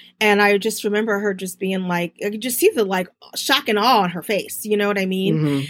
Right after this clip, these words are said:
Speaker 1: And even then, later, the night that I won the Icon of the Year award from the Art Institute of Philadelphia, a decade, a decade later,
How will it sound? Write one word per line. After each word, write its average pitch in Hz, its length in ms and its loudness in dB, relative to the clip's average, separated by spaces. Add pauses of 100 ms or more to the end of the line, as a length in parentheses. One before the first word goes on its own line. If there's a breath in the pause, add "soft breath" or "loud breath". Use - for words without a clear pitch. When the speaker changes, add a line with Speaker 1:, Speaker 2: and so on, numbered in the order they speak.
(140)
Speaker 1:
And 233 160 4
even 285 420 2
then, 226 640 4
later, 208 600 2 (120)
the 202 100 2
night 202 280 2
that 214 100 0
I 208 100 4
won 202 380 0
the 185 180 0
Icon 190 400 -2
of 180 80 -2
the 185 100 -2
Year 208 260 2
award 185 500 -2
from 233 500 2
the 208 100 2
Art 175 280 0
Institute 180 400 -4
of 175 80 -8
Philadelphia, 180 420 0
a 170 60 -2
decade, 190 480 0
a 185 60 -2
decade 190 380 0
later, 180 540 0